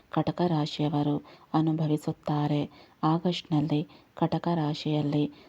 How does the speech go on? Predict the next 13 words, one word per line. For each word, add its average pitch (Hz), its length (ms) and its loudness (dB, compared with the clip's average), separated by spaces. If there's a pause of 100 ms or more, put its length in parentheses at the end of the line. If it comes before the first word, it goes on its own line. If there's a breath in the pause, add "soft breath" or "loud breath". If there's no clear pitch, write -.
(140)
ಸೂರ್ಯ 156 360 2 (160)
ಹಾಗೂ 151 400 -2 (380 loud breath)
ಕೇತು 170 460 2
ಗ್ರಹಗಳು 156 560 0 (400 loud breath)
ಸಂಚಾರ 160 460 2 (220)
ಮಾಡುತ್ತವೆ. 151 640 0 (520 loud breath)
ಗುರು 156 280 4 (320 loud breath)
ಕಟಕ 151 380 0
ರಾಶಿಯ 151 440 -2 (400 loud breath)
ಹನ್ನೊಂದನೇ 165 680 2
ಮನೆಯಲ್ಲಿ 151 640 0 (400 loud breath)
ಸಂಚಾರ 156 480 0 (220)
ಮಾಡುತ್ತಿದೆ. 147 640 0